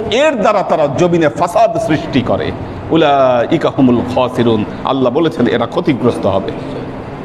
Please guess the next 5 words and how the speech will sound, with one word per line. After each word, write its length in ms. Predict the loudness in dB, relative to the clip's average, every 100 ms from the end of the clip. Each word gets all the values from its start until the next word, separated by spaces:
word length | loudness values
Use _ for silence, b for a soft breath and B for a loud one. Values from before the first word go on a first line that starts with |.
| -12 -10 -10 -12 -12 -12 -10 -2
এরা 100 | -2
ক্ষতিগ্রস্ত। 520 | 0 0 0 -2 -6 -10 -10 -12 -10 -10 -10 -12 -12 -12 -12 -12 -6 -2
এক 120 | 0
সাহাবী 260 | 0 2 4
বললেন, 360 | 4 4 2